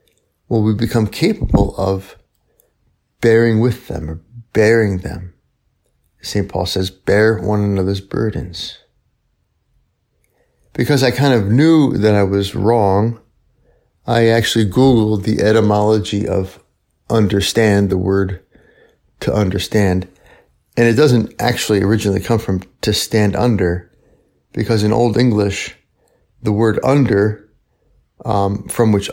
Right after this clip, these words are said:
we get understand, in Old English, the word under doesn't mean underneath. It meant between or with or among.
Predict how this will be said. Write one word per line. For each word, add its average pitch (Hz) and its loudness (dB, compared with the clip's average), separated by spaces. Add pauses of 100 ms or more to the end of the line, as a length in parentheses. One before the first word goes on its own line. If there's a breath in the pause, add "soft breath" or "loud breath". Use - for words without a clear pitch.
we 110 -2
get 98 -2
understand, 95 -2 (120)
in 107 -2
Old 127 0
English, 98 -4
the - -10 (160)
word 113 -2
under 110 0
doesn't 98 -2
mean 101 -2
underneath. 110 -2 (920 soft breath)
It 107 0
meant 107 -2
between 135 2
or 101 0
with 117 -4 (1600)
or 104 -2
among. 101 2